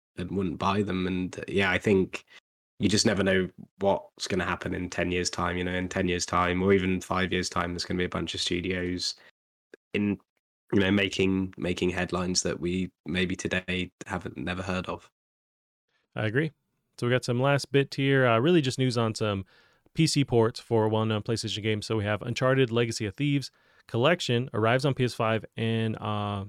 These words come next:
Speaker 2: and P C later, but it arrives on P S five in January, and then P C, uh, gets a later release. So we got some news on some of the features coming out. This is from I G N as well. Um, Sony has announced that Uncharted Legacy of Thieves Collection will launch on P S five on January twenty-eighth, twenty twenty-two.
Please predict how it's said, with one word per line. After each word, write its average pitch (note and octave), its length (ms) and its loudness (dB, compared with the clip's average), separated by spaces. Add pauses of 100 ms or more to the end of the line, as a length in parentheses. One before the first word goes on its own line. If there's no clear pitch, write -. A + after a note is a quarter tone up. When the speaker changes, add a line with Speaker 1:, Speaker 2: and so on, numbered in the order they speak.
(160)
Speaker 2:
and A#2+ 140 -2
P B2+ 120 0
C A2+ 360 -2 (260)
later, A2 400 2
but G#2 140 0
it - 20 0
arrives A#2+ 240 2
on B2+ 60 0
P C3 100 -4
S A#2+ 80 0
five A2 220 0
in G2+ 120 -2
January, C3 600 0 (280)
and G2 120 -6
then F#2 80 -4
P G#2+ 160 -4
C, G#2 280 -4
uh, G#2 60 -6
gets G2+ 220 -8
a G2 40 -6
later G2 200 -4
release. B2 400 0 (320)
So - 100 -4
we B2 80 4
got B2+ 80 4
some A#2+ 120 0
news B2 200 4
on A2 100 0
some A2 160 0
of G#2 80 0
the F#2+ 140 -2
features A#2 400 -2
coming G#2 240 -2
out. G2+ 220 -2
This G2 60 -8
is F#2 60 -8
from G2+ 160 -4
I G2 120 -2
G G2 120 -6
N F#2+ 80 -2
as F2+ 140 -6
well. G2 260 -2 (520)
Um, F#2+ 340 -2
Sony A2+ 240 0
has G#2+ 100 0
announced G#2+ 380 0
that G2+ 140 0
Uncharted A#2 340 2
Legacy A#2 320 0
of G#2 120 -2
Thieves A#2+ 200 -2
Collection A2+ 380 -2
will G#2 80 -2
launch C#3+ 320 0
on G#2+ 160 0
P A2 100 -6
S G#2 100 -4
five G#2 360 0
on F#2+ 160 -6
January G2 260 -6
twenty-eighth, G#2+ 380 -6
twenty G2+ 180 -6
twenty-two. E3+ 540 -4